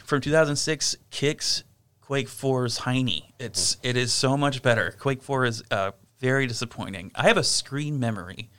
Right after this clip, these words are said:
of Raven Software being this kinda, like, great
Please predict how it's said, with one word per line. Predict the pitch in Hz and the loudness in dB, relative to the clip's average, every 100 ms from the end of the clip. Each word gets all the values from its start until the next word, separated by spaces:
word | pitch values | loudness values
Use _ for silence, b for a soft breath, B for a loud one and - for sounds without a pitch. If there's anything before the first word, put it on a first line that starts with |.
| _ _ _ - | _ _ _ -8
of | 117 107 110 | -6 -6 -4
Raven | 117 123 120 117 | 0 0 0 0
Software | 113 104 107 - 104 90 101 | 0 0 0 -4 -6 -4 -6
being | 117 110 107 104 98 | -8 -8 -6 -8 -8
this | 101 | -6
kinda, | - 110 101 | -6 -8 -8
like, | 95 92 - _ _ _ _ _ | -8 -10 -12 _ _ _ _ _
great | - 110 107 104 | -8 -6 -4 -8